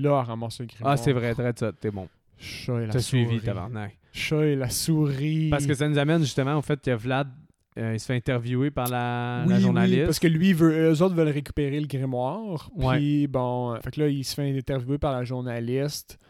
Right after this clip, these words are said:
Speaker 1: Puis toute cette narration-là, là, lui finit par tomber en amour avec la journaliste.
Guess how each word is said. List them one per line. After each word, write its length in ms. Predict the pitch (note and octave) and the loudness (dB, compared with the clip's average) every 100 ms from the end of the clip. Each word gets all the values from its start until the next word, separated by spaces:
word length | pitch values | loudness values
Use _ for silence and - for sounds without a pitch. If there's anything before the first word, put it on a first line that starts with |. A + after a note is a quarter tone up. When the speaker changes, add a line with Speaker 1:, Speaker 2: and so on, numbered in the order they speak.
| _ _ _ _ - | _ _ _ _ -16
Speaker 1:
Puis 580 | - A#2+ A#2 A#2 A2+ A2+ | -8 -6 -4 -2 -4 -2
toute 160 | E3 - | -4 0
cette 180 | E3 | 0
narration-là, 800 | C#3+ C3+ B2+ B2 - C3 A#2+ C3 | 2 -2 0 -4 -2 -2 0 2
là, 100 | C#3+ | 4
lui 160 | C#3 D#3+ | 4 2
finit 220 | - E3 | 2 2
par 160 | D3+ B2+ | 2 2
tomber 240 | C#3 C#3 | 4 4
en 80 | C#3 | 4
amour 320 | B2+ B2+ C3 | 2 2 4
avec 180 | B2 A#2+ | 2 2
la 140 | A#2+ | 2
journaliste. 720 | A#2 A#2+ A2+ G#2+ A#2+ B2 - | 2 2 0 0 0 0 -6